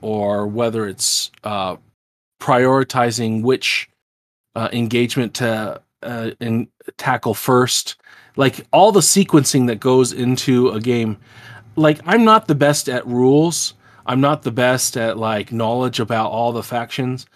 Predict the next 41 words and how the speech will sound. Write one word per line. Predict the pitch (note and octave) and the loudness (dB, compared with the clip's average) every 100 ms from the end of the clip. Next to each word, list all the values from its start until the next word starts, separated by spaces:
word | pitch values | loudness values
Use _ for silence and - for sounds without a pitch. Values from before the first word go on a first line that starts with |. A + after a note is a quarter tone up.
| - _ | -20 _
but | C3+ C3+ | -6 -4
one | C#3+ D#3 E3+ | 0 0 2
thing | F3+ | 0
I | D3+ B2+ | 2 2
really | C3 C3+ A#2 | 4 4 2
prize | - B2 A#2+ C3 C3 - - _ - | 0 2 2 2 -2 -4 -10 _ -8
and | A#2 A2 | -6 -2
value, | A2+ A#2+ C3 - | 0 0 -2 -4
or, | A#2+ G#2+ | -10 -8
or | B2 A#2+ | -6 -4
I'm, | C3 B2 - | -6 -8 -6
I'm | C3 B2+ | -6 -6
proud | - C3+ C3 C#3+ | -4 0 4 4
of, | D3+ D3+ - | 2 -2 -8
of | C3 | -4
myself | C#3+ C#3 - D3 D#3+ - | -2 -2 0 0 -2 -8
is | A#2+ A#2 - _ - - - - | -6 -6 -8 _ -20 -20 -20 -4
I | C3 | -4
t-, | C3+ - C#3 - B2+ | -2 -6 -10 -10 -14
generally | G#2+ B2+ F3 G3 C3+ G#2+ G#2 A#2 - - - | -2 4 4 6 4 2 0 -4 -10 -20 -8
make | A#2+ B2+ A2+ | -2 0 0
very | C3 B2+ | 2 2
good | A2+ A#2 | 0 -4
decisions, | G2+ - G#2 F#2 C#2 - - - - - - - | -6 -8 -8 -10 -14 -14 -16 -18 -20 -20 -18 -6
and | B2+ B2 B2 | 0 0 0
I | A#2+ B2 | 0 -2
know | B2 B2+ A#2+ | 0 0 0
how | B2 B2+ | 2 2
to | A#2 | 2
sequence | G#2 - C3+ - A#2 - | -2 -4 -4 -2 -4 -4
stuff, | - G#2 D#2+ - - | -6 -6 -10 -12 -8
and | A#2+ | -6
I | |
can | A#2 B2 | -4 -4
see | G#2+ - D3+ C#3+ | -2 0 2 2
the | B2 | 0
board | A2 A#2+ B2 A#2 | -2 0 2 2
and | G2+ | -2
see | - C3 | -4 -4
the | B2 A2+ | -2 -2
map | A2 A2 A2 | -2 -4 -6